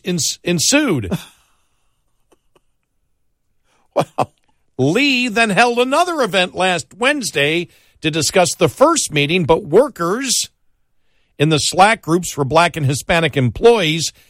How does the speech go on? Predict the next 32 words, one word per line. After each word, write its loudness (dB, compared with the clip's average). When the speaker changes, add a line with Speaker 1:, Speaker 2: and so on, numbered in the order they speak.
Speaker 1:
at 4
the -2
company 0
said 4
they 2
just -2
were 0
just -2
lectured 0
about 4
their -4
response -2
to 2
the 4
first 0
event. 2
"I 6
think 2
when 0
people 0
are 0
called 0
Karens, 0
it's -6
implied 2
that 2
this 0
is -2
someone 2
that 2
has 0
little -2